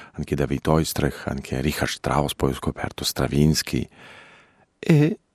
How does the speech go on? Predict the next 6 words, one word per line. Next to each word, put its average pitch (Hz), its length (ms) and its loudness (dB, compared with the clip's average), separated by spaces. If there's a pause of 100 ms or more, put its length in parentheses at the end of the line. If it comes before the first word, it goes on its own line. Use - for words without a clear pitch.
(680)
certamente, 90 880 2 (120)
eh, 71 400 0
successivamente, 82 1000 2
quando 67 520 0
cominciai 67 600 -2
a 64 180 -8